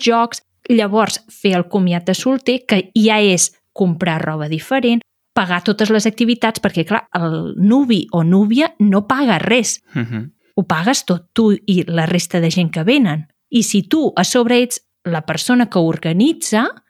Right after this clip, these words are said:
Speaker 2: Mm.
Speaker 1: tens molts números per haver de pagar coses que haurien de pagar d'altra gent, però que al final no paguen, perquè tu no els coneixes de res.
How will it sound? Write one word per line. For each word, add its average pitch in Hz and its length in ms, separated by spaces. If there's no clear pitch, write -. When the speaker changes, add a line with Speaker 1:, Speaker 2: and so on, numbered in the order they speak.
Speaker 2:
Mm. - 280
Speaker 1:
tens 196 500
molts 294 360
números 294 520
per 196 220
haver 208 340
de 208 140
pagar 208 320
coses 262 500
que - 100
haurien 208 320
de 240 80
pagar 240 220
d'altra 247 300
gent, 269 240
però 240 140
que 208 80
al 196 40
final 185 260
no 247 120
paguen, 214 320
perquè 160 280
tu 285 140
no 285 100
els - 120
coneixes 202 400
de 156 140
res. - 380